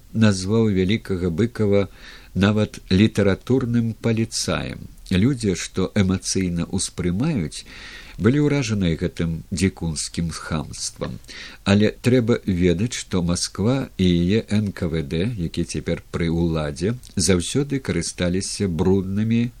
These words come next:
нялюдскімі метадамі. Яны прынеслі новую з'яву ў палітычную рэчаіснасць дваццатага стагоддзя,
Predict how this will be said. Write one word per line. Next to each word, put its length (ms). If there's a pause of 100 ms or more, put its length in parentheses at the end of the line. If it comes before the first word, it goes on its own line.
(560)
нялюдскімі 800
метадамі. 680 (560)
Яны 260
прынеслі 540
новую 400
з'яву 400
ў 80
палітычную 600
рэчаіснасць 680
дваццатага 640
стагоддзя, 800